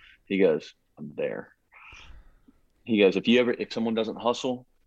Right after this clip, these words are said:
you tell me to go get 'em out of the game, I'll go look 'em right in the face. I don't care if it's the biggest dude out there. I'll look 'em right in the face, say, 'You're out.'"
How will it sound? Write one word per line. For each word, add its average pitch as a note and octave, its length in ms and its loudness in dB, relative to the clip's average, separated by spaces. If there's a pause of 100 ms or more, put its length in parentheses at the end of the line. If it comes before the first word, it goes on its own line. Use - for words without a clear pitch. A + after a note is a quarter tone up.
(420)
you G#2 160 -4
tell A2+ 180 0
me A2+ 100 4
to G#2 60 0
go A2 100 6
get G#2+ 160 2
'em A2 120 2
out G#2+ 80 2
of G#2 60 0
the G#2 40 -4
game, G#2+ 380 -2
I'll F#2+ 140 -2
go F#2 120 -2
look F#2 180 -6
'em F2+ 80 -14
right F#2 160 0
in - 60 -14
the F#2 60 -14
face. - 480 -2 (180)
I G#2 60 0
don't G#2 140 0
care F#2 160 4
if F2 60 0
it's - 80 -20
the - 160 -20
biggest G2 300 2
dude F#2 200 0
out E2+ 180 -6
there. F2+ 100 -4
I'll G2 80 -2
look G2 140 -4
'em F#2 80 -6
right F#2+ 100 2
in - 60 -10
the E2+ 60 -12
face, F2+ 280 -4
say, C#2+ 80 -6
'You're E2+ 280 -4
out.'" D#2+ 220 -6